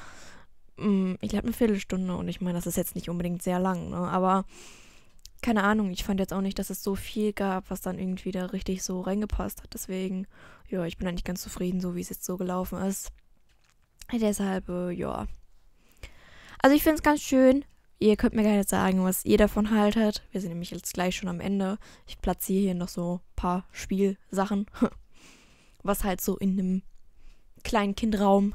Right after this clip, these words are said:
sein könnte, so an Spielzeug halt. <laughs> Ähm, ja, ich hatte übrigens das Thumbnail, das ist, äh, nochmal was anderes, als ich sonst hab. Normalerweise würde ich halt immer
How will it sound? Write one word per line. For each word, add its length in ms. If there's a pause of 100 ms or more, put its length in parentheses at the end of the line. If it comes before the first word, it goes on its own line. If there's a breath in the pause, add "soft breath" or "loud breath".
(100)
sein 460
könnte, 540
so 200
an 280 (640)
Spielzeug 420
halt. 260 (280)
<laughs> 120 (1080 loud breath)
Ähm, 440 (960)
ja, 180
ich 140
hatte 220
übrigens 260
das 120
Thumbnail, 540
das 160
ist, 240
äh, 380 (240)
nochmal 420
was 120
anderes, 480
als 160
ich 120
sonst 300
hab. 260 (100)
Normalerweise 440
würde 160
ich 140
halt 160
immer 420